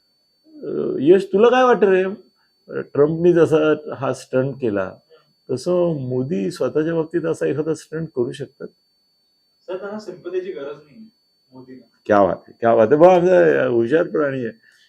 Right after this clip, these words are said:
Speaker 1: तो म्हणतो की मोदींना ट्रम्पला ज्या प्रकारच्या सिंपथीची गरज आहे, तशा सिंपथीची गरज नाही. उलट एक सिंह, शूरवीर, पराक्रमी,
Speaker 2: त्यांचा वेगळा aura
Speaker 1: निर्भय असा त्यांचा aura आहे.
Speaker 2: aura
Speaker 1: तो,
Speaker 2: आहे.
Speaker 1: तो सांगतो की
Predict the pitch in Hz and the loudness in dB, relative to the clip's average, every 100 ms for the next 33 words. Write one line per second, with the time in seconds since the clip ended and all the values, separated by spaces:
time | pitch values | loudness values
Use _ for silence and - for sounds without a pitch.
0 | - 156 165 165 160 185 160 135 131 165 | 0 2 4 4 4 4 2 2 4 4
1 | 165 170 175 180 165 - 147 156 180 180 | 4 2 2 0 -2 0 2 6 8 10
2 | 175 165 156 165 165 156 156 139 147 139 | 8 6 4 2 2 0 -2 0 0 -2
3 | 127 127 123 127 117 110 117 _ _ - | -6 -2 0 2 2 0 -2 _ _ -6
4 | 123 147 147 131 131 127 127 110 113 117 | -2 -4 -4 -8 -6 -6 -4 2 2 2
5 | 104 98 110 135 175 175 - _ _ 127 | 0 -6 0 6 6 6 -6 _ _ -2
6 | 127 - _ _ _ _ _ _ _ - | -2 -6 _ _ _ _ _ _ _ -2
7 | 151 196 165 135 - _ _ _ _ _ | 6 8 8 2 0 _ _ _ _ _
8 | - 104 - 135 147 143 113 123 120 110 | -20 -20 -6 0 4 4 4 2 0 -2
9 | 110 117 110 107 98 98 - 180 - - | -2 -4 -6 -6 -6 -8 -12 -14 -12 -10
10 | - 135 175 - - 196 120 110 107 131 | 0 10 10 12 12 12 10 6 -4 -2
11 | 151 180 180 156 165 127 117 110 104 95 | 2 4 4 4 4 4 6 4 2 0
12 | 127 117 110 143 131 135 131 143 151 | -2 -2 -4 -4 -2 -2 -4 -4 -6